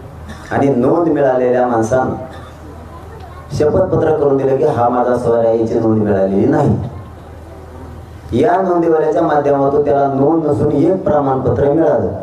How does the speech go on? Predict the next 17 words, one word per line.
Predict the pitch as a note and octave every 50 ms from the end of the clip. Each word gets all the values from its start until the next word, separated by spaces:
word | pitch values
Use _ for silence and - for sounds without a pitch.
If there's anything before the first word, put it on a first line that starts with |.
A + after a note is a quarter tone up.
| - - - - -
आपण | B2+ - - F3 F3 F3
समजायचं | D#3+ D3 C#3+ C3 B2+ B2+ B2 B2 C#3 D3 D3
या | D3 B2+ C#3 C#3+ - -
कायद्याची | - B2 A#2 A2+ A2+ A#2 A#2+ A#2 A2+ C#3+ -
आज | B2+ - B2 B2 C#3+ C#3+
अंमलबजावणी | C3 B2+ A#2+ A#2+ A#2 A#2 A2+ A2 A#2 A2+ A2+ A#2 A#2 G#2+
झाली | F#2+ F#2+ C#3
ना, | C#3 C#3
आता | - G2+ - - - D3+ -
याचा | - A2 - C3 C3
महाराष्ट्रातल्या | B2 A2 G#2 G#2 G#2 G2 G2+ G2 G#2 G#2 G2+ A#2+ A#2+ B2
सगळ्या | G#2+ - - - G#2+ C#3+ D3+ E3
राज्यातल्या | E3 D3 - - - D3+ C#3+ A2 A2+ C3 C3+
स्वराला | C3 - G#2+ G#2+ G2+ G2+ G2+ G2+ G#2 B2+
उपयोग | C3 A2 F#2+ G2+ A2 A2+ A#2 G#2+ F2 F2
होणार | F#2+ G2+ - -
आहे. | - A#2 G#2+